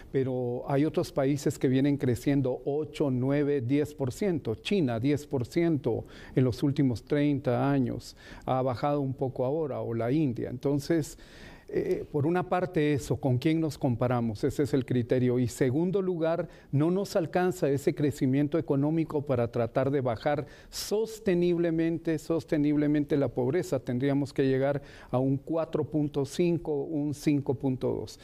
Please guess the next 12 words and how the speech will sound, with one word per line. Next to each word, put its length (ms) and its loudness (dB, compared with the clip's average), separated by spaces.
Entonces, 400 -2
¿cómo 260 -2
atraemos 760 0
otra 300 0
vez 260 0
esos 320 0
factores 560 -2
de 140 -2
competitividad 1000 0
en 120 0
el 120 -2
país? 480 -2